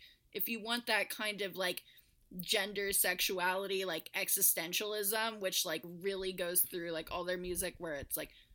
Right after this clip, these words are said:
"Who am I? Like, who do I want to be? Like, I'm uncomfortable with myself or my body. I'm uncomfortable with, like, the parameters of, like,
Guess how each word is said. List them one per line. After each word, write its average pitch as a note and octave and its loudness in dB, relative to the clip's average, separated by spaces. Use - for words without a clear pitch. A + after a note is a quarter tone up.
"Who D#3+ -6
am A#3 0
I? G#3+ 4
Like, E3+ -4
who G#3 -6
do F3 -2
I E3 -2
want E3 -6
to - 0
be? G3+ -2
Like, E3 -6
I'm E3 -4
uncomfortable F3 -4
with E3 -6
myself F3+ 4
or D#3 -6
my D3 -4
body. F#3+ 0
I'm E3 -2
uncomfortable E3+ -4
with, E3+ -6
like, C3 -6
the - -12
parameters E3 -4
of, D3+ -8
like, D#3 -10